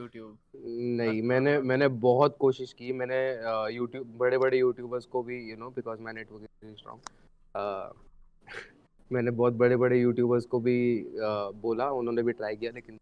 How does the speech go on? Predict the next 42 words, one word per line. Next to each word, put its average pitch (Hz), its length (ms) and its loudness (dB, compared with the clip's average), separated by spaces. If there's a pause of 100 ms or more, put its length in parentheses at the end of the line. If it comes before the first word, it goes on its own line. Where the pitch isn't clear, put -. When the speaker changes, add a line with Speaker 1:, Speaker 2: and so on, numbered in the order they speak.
(100)
Speaker 2:
like, 104 180 -16
"नहीं 110 240 -12
यार।" 117 180 -16 (340)
YouTube 131 460 6
is 135 120 -4
like, 170 420 2
एक 123 180 0
बार 131 140 4
चैनल 131 220 2
डिलीट 131 380 2
हो 120 100 -2
गया, 135 120 0
फिर 175 140 -2
वापस 117 360 2
नहीं। 113 80 -18 (1080)
Speaker 1:
So - 120 -2
are 151 340 4
you 170 100 4
Speaker 2:
E-, 131 60 0
Speaker 1:
telling 147 280 2
Speaker 2:
even 127 200 -4
Speaker 1:
everybody 151 440 0 (320)
who 143 100 2
is 135 80 -4
listening 143 480 -4
that 135 320 0
if, 135 280 -8 (140)
if 131 240 -8
they 139 100 0
have 139 180 0
a 139 120 -2
YouTube 127 280 -6
channel, 127 240 -8
it 135 100 -12
is 127 80 -12 (100)
possible 143 380 -6
that 143 160 0
for 143 160 0
some 135 260 -4
random 135 440 -2
community 139 440 -4
guidelines, 131 500 -6